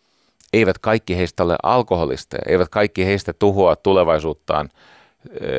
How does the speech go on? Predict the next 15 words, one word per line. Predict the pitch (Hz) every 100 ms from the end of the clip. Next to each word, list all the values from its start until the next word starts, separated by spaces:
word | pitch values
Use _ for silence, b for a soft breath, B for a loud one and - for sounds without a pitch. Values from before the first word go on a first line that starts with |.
| 62 -
terveyttään, | 101 92 82 78 - 78 76 71 - - 57 64
lähisuhteitaan, | 82 90 85 - 78 - 76 71 76 76 71 _ b b b b b b b _ _ - _ _ 90
työuraansa. | 87 82 80 76 69 - 67 - _ _ _ _ _ _ _ _ _ _
Ne | 110 110
vaan | 82 82
vetää | 107 107 104
vähän | 104 104 95 92 - -
useammin | 113 107 87 87 85
kuin | 87
kerran | 95 82 80
kuukaudessa | - - 67 65 - - -
kännin. | 98 69 55 - _ _ _ _ _ _ _ _ _ _ _ _ _ _ _ _ _ _ _ _ _ _ _ _ _ 71
Ja | 71
osa | 76 78 64
vetää | 65 69 67